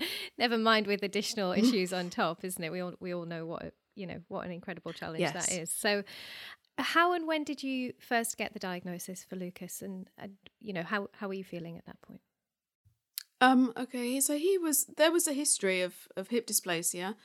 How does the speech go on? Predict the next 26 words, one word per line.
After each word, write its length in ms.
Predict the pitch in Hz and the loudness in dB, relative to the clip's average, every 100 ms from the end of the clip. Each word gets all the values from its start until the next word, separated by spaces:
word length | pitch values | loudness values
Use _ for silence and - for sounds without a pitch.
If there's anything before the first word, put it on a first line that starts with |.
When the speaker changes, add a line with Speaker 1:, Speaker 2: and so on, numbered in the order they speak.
| - - - | -20 -20 -2
Speaker 2:
um, 280 | 185 190 185 | 2 2 0
in 160 | 190 202 | -2 0
our 140 | 185 | -2
family, 440 | - 180 175 180 208 | -4 -6 -4 -2 -4
quite 260 | - 180 | 0 0
a 40 | - | 2
strong 340 | - 196 196 | 0 0 -4
history. 500 | 208 202 - 208 208 | -2 -2 -2 -2 -2
It 100 | - | -4
was 140 | 165 185 | -4 -4
on 100 | 190 | -4
my 160 | 175 | -6
notes. 640 | 180 196 226 226 - - - _ - - _ | -6 -2 0 -2 2 2 2 _ -20 -20 _
His, 540 | _ 202 196 190 185 - - | _ 0 2 2 2 0 0
um, 600 | 185 185 180 175 180 185 _ _ _ _ _ _ _ _ - | 0 0 -2 -6 -6 -8 _ _ _ _ _ _ _ _ 2
I 80 | 208 | 2
think 300 | - 220 - | 2 -2 -2
his 260 | 208 185 | 0 0
newborn 400 | 202 202 190 190 | 2 -2 -2 -4
check 460 | 190 - 190 - - | -2 2 2 0 -6
was 180 | 180 - | 2 2
kind 240 | - 185 | 2 -4
of 140 | 180 170 - | -4 -6 -2
in 180 | 196 185 | -2 -2
between 640 | 185 - 180 180 175 190 - _ _ _ _ _ _ _ _ _ _ | -2 -2 -2 -4 -4 -8 -14 _ _ _ _ _ _ _ _ _ _
shifts, 880 | - - 277 285 - - - - - | 2 6 6 4 -2 0 2 4 0